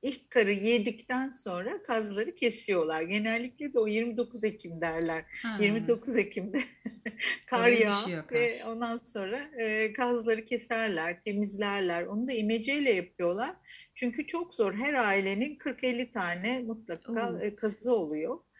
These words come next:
Speaker 1: E, tek başına da onun, e, tüylerini yolmak zor. İmece usulüyle her gün birinin kazını, e, temizliyorlar. E, ondan sonra yıkayıp tuzlayıp bekletiyorlar.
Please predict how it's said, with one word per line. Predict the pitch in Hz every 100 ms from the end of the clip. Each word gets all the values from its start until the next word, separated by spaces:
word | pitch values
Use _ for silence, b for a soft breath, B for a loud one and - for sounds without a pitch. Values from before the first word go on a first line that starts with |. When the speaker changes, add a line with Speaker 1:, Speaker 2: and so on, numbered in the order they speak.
| B B B
Speaker 1:
E, | 208 196 190
tek | 247 247
başına | 247 240 240 247
da | 233
onun, | 220 226 226 220
e, | 196 190 190 190
tüylerini | - 220 226 226
yolmak | 233 220 220 220 220
zor. | 208 226 403
İmece | 254 254 269 254
usulüyle | 262 240 - 185 180 185 190 262
her | 311 294 254 247
gün | 208 247 240
birinin | 233 220 220 220
kazını, | - 185 170 175 165 165 165 170
e, | 165 165 -
temizliyorlar. | 185 180 175 180 165 170 254 392 B B B B
E, | 220 226 220 214
ondan | 233 285 285
sonra | 285 233
yıkayıp | 233 277 - 294 214
tuzlayıp | - 294 285 220 277 453 -
bekletiyorlar. | 254 247 240 233 220 175 156 147